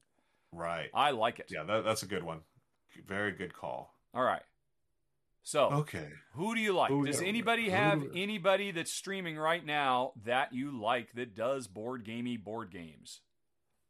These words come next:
Speaker 1: Um, I'm trying to find a, s-, a new channel that we can
Speaker 2: Yeah,
Speaker 1: raid.
Speaker 2: yeah, yeah. Ex-, I, I agree.
Speaker 1: Uh, 'cause we, we know the Loses. We know Team Covenant.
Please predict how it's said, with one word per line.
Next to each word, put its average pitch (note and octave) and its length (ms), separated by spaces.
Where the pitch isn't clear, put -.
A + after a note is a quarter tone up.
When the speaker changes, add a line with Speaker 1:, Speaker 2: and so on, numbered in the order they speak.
Speaker 1:
Um, G2 600
I'm - 140
trying D3 200
to C3 60
find A2 440
a, - 40
s-, - 260
a G#2+ 80
new A2+ 220
channel D#2 480
that C#2+ 160
we D#2+ 80
can D#2 200
Speaker 2:
Yeah, C#3+ 200
Speaker 1:
raid. C#3+ 80
Speaker 2:
yeah, D3+ 120
yeah. C#3+ 240
Ex-, A#2 240
I, A#2 300
I A#2 120
agree. F2+ 260
Speaker 1:
Uh, F2+ 400
'cause F2+ 140
we, F2 320
we F2 100
know A#2 180
the D3+ 80
Loses. F#2+ 600
We F#2+ 120
know A2 160
Team A#2+ 320
Covenant. F2 680